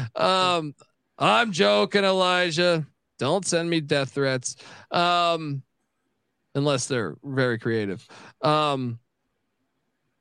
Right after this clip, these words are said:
but I like the guards here. They, so Tay Hardy back. Tay Hardy back. And, and I'll be honest, even, like, the Elijah Jones get, I mean, he was a freshman last year. It could work out. But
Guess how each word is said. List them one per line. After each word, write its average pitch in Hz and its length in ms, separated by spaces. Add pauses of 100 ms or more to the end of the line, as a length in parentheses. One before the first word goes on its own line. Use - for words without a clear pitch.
(880)
but 170 160
I 240 80
like 302 220
the 190 60
guards 165 380
here. 98 300
They, 143 160
so 160 160
Tay 185 180
Hardy 202 360
back. 120 440 (1300)
Tay 185 220
Hardy 180 280
back. 131 340
And, 151 200
and 160 200
I'll 190 120
be - 100
honest, 214 300
even, 240 340
like, 147 380
the 156 100
Elijah 170 360
Jones 170 280
get, 139 320 (240)
I - 40
mean, 147 140
he 160 80
was 208 100
a 151 60
freshman 139 460
last 101 240
year. 101 120
It 101 400
could 208 200
work 135 260
out. 113 300 (340)
But 139 160